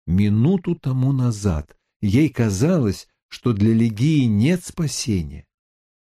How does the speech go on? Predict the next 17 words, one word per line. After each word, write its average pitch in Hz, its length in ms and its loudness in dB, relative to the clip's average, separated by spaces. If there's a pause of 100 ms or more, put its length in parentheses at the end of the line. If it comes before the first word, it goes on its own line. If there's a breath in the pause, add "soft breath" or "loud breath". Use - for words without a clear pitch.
(300)
Теперь - 360 0
она 135 160 0
стала 107 420 -4
верить, 107 560 0 (260)
что - 200 -4
возможно 113 760 0 (180 loud breath)
нечто 135 560 0
необыкновенное, 110 1400 0 (460)
что - 220 -4
помощь 156 440 0
явится, 117 920 -2 (360)
и 123 80 -2
помощь 165 480 2
эта 147 240 0
будет 139 340 2
столь 170 380 0
могущественной, 123 1120 -2